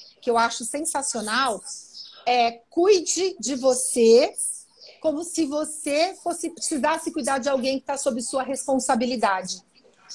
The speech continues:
Porque a gente cuida das pessoas que a gente tá responsável, mas a gente esquece de cuidar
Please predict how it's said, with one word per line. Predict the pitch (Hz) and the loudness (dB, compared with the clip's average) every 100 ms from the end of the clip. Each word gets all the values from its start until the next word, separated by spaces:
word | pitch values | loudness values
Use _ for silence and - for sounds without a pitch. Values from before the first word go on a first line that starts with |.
| - | -4
Porque | - 254 | 0 6
a | 302 | 6
gente | 311 302 | 6 2
cuida | - 339 349 | 4 6 6
das | 277 285 | 4 0
pessoas | - 262 - 254 233 240 311 - - - - _ _ - - _ _ | 0 0 8 10 10 10 6 2 -4 -8 -16 _ _ -20 -20 _ _
que | - | 2
a | 277 | 2
gente | 277 269 | 2 -4
tá | - | -4
responsável, | 254 254 - 240 233 277 285 | -2 -4 -6 -6 -4 -4 -4
mas | 277 | -8
a | |
gente | 262 277 277 | -8 -8 -8
esquece | - 311 302 | -4 -4 -4
de | 262 | -6
cuidar | 302 226 254 | -4 2 4